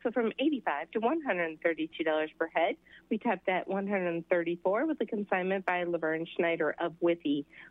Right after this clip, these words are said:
Lighter and lower quality calves, thirty dollars per head and down. Holstein heifer calves were ten to seventy dollars per head. Beef calves, ninety to two forty-five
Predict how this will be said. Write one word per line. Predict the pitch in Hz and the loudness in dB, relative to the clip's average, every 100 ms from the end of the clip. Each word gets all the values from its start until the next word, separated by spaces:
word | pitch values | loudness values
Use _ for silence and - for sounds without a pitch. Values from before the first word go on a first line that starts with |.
| - | 2
Lighter | 226 240 | 2 2
and | 220 190 | 0 0
lower | 180 185 | 0 0
quality | - 165 151 156 156 | -2 -2 -2 -4 -4
calves, | 185 156 156 - | -2 0 -2 -2
thirty | 214 190 160 | 0 0 0
dollars | 143 139 151 - | 0 0 -4 -12
per | - | -2
head | 165 143 - | 0 0 0
and | 151 143 | 0 2
down. | 180 165 151 143 - - - - | 2 0 0 -6 -8 -20 -4 0
Holstein | 285 269 233 | 2 2 2
heifer | 226 208 | 0 0
calves | 208 170 170 | 0 0 0
were | 175 | -2
ten | - 214 185 | 0 0 0
to | 175 | 0
seventy | 220 226 185 165 | 0 0 0 0
dollars | 160 160 165 | 0 0 0
per | 165 | -2
head. | 175 220 220 220 - _ | 0 0 0 -2 -10 _
Beef | 220 226 | -4 -2
calves, | 240 208 196 190 | 0 0 0 0
ninety | 170 180 185 202 190 | 0 0 -2 -4 -2
to | 190 - | -6 -2
two | 208 196 | -2 0
forty-five | 208 196 185 170 156 | 0 0 0 0 -2